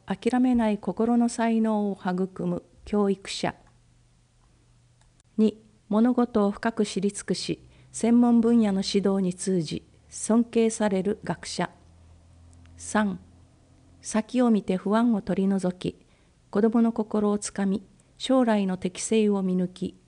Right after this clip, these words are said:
安心と安全を常に提供できる益者。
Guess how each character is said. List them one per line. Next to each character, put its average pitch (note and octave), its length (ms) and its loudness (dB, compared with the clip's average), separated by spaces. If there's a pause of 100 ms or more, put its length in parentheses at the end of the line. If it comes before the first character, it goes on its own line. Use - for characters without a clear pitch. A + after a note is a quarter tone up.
(360)
安 A3+ 220 2
心 A3+ 280 2
と A3 160 -2
安 A3+ 200 4
全 G#3+ 320 2
を G#3+ 120 -2
常 B3+ 280 2
に G3+ 120 2
提 F#3+ 220 -2
供 G3 260 -2
で F3+ 120 -2
き F3+ 160 -2
る G#3 200 -4
益 F3+ 220 -4
者。 - 240 -6